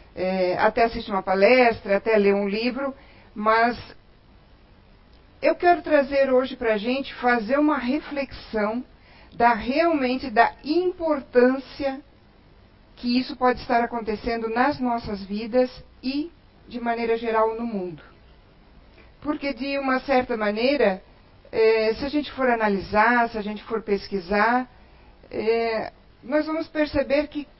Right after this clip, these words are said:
como as pessoas estão ficando doentes. E muitas doenças, lógico, a medicina também não tem uma resposta, é, a ciência não tem uma resposta,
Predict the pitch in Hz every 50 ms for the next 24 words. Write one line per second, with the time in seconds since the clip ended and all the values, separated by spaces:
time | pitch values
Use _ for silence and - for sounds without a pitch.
0 | - - - 277 302 349 453 427 392 392 349 - - 294 269 254 - - 294 311
1 | 320 320 302 285 269 254 - - - 277 277 285 - - 247 247 - - 240 247
2 | 254 247 254 214 240 226 208 180 147 - - - - - - - - - - -
3 | - - - - - - - - - - - - - - - - _ - - -
4 | - - - - - - 247 269 277 277 269 269 269 277 285 285 247 - - -
5 | - - _ - _ - - - - 247 247 226 262 254 233 233 254 233 226 269
6 | 294 320 311 262 247 226 220 240 262 - - 277 240 208 202 196 - - - 220
7 | 220 214 208 202 214 202 196 208 202 196 196 202 196 - 202 202 208 208 202 196
8 | 185 180 170 170 190 202 202 - - - - 202 190 185 233 320 - - - -
9 | - 220 196 175 - - - - - - - - - - - - - 170 170 175
10 | - - - 214 220 214 220 262 311 311 - - 254 214 202 196 196 196 190 196
11 | 190 190 196 208 220 - - - - - 196 208 254 - - - 370 370 381